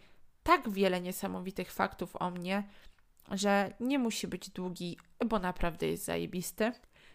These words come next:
Mam nadzieję, że wy też macie jakieś dziwactwa i że niektóre z nich są tak samo poryte jak moje.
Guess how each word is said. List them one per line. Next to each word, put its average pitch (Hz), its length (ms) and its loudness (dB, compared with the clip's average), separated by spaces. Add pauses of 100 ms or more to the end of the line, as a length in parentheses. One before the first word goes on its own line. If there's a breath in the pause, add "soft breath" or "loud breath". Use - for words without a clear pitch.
(160 soft breath)
Mam 302 160 2
nadzieję, 285 380 4
że 247 120 4
wy 208 120 0
też 226 220 0
macie 185 240 -2
jakieś 170 320 -4
dziwactwa 170 760 -4 (580 soft breath)
i 202 100 2
że 208 200 4
niektóre 202 500 2
z 196 80 -8
nich 185 240 -6
są 185 200 -4
tak 185 200 -2
samo 180 300 -4
poryte 180 380 -4
jak 170 220 -4
moje. 160 340 -4